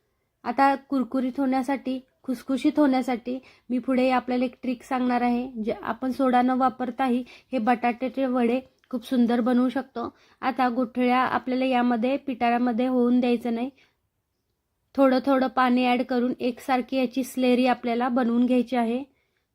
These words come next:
जास्त पातळही, अ, मिश्रण अजिबात बनवायचं नाही. तुम्ही ज्या चमच्याने मिक्स करत असाल त्या चमच्याला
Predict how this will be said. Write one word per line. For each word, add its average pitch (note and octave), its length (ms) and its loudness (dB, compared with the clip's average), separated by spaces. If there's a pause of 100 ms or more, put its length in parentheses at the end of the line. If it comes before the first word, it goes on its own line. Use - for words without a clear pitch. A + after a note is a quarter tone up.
जास्त C4 340 0
पातळही, C#4 720 0
अ, B3 180 2
मिश्रण B3+ 460 0
अजिबात B3 360 0
बनवायचं B3 540 0
नाही. B3 220 0 (600)
तुम्ही B3+ 240 4
ज्या C4+ 140 0
चमच्याने B3+ 460 0
मिक्स B3+ 260 0
करत C4 280 -4
असाल B3 260 -2
त्या B3 120 -4
चमच्याला A#3+ 500 0